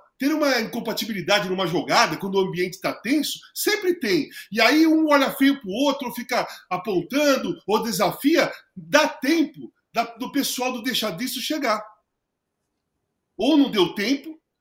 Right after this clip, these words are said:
ou ninguém, ninguém também se esforçou pra se, pra entrar lá, pra,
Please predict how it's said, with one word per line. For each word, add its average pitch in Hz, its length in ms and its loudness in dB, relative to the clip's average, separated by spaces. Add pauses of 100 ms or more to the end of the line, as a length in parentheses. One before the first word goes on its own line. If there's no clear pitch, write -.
ou 208 100 -6
ninguém, 233 300 -2 (380)
ninguém 214 300 -6
também 262 260 -6
se 254 100 -8
esforçou 226 640 -8 (320)
pra 220 140 -6
se, 226 200 -8
pra 196 180 -4
entrar 190 280 -4
lá, 180 160 0
pra, 220 400 -2